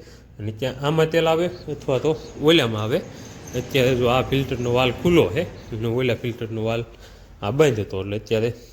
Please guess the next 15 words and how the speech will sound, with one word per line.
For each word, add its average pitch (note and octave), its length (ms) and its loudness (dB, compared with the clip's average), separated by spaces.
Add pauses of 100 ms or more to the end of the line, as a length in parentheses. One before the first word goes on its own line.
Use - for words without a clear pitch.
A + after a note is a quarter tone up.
(220)
અહીંયા G#2 300 2
આવે. A2 140 -2 (360)
તો - 40 -8 (100)
આ B2 140 2
ફિલ્ટર G#2 300 -8
હાલે. A2 160 -8 (840)
આ A#2+ 180 -14
રીતની A2+ 340 -18
આખી C#3+ 240 -16 (300)
વ્યવસ્થા A2+ 520 -12
છે. E3 100 -10 (960)
પછી A#2 240 -10
બધું A#2 340 -8
આપણે A#2+ 260 -8 (520)
મસ્ત B2 240 -12